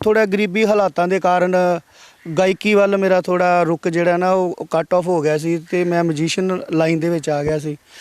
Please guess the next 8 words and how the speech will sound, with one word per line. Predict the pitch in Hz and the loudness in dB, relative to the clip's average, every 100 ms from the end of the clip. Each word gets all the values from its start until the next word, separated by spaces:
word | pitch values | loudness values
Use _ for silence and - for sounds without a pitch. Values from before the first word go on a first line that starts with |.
| - - - | -12 -12 -4
ਤੇ | 165 165 | -2 0
ਉਹਦੇ | 170 190 | 0 0
ਵਿੱਚ | 185 175 | 0 -2
ਮੈਂ | 175 170 170 165 170 170 - _ - | -2 2 2 4 2 0 -4 _ -4
ਢੋਲ | 180 165 | 0 0
ਪਲੇ | 143 170 185 | 2 0 2
ਕਰਦਾ | 175 175 | 2 2
ਸੀ | 170 180 185 | 0 0 -2